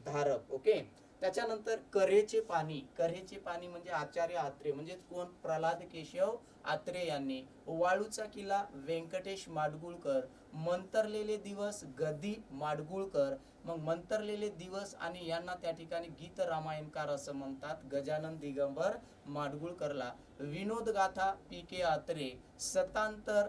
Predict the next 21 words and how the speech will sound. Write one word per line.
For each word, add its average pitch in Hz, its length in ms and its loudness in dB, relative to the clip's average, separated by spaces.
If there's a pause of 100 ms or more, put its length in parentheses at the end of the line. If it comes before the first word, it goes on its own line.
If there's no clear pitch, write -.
व्यंकटेश 165 800 -4
माडगुळकर, 151 760 -2 (260)
उचल्या 185 760 0 (180)
लक्ष्मण 185 580 -2
गायकवाड, 147 640 0 (120)
ही 196 80 -10
पण 208 220 -8
कादंबरी 160 680 -4
अतिशय 160 560 -6 (260)
महत्त्वाची 170 720 0
आहे. 127 600 -4
त्याच्यानंतर 214 580 4
हास्य 208 560 0
तुषार 208 460 -4 (140)
पी 185 60 -10
क 175 180 -10
आत्रे, 156 760 -2 (260)
अ, 160 260 6 (120)
भूमी 208 520 0
आशा 170 400 0
बागे, 151 580 0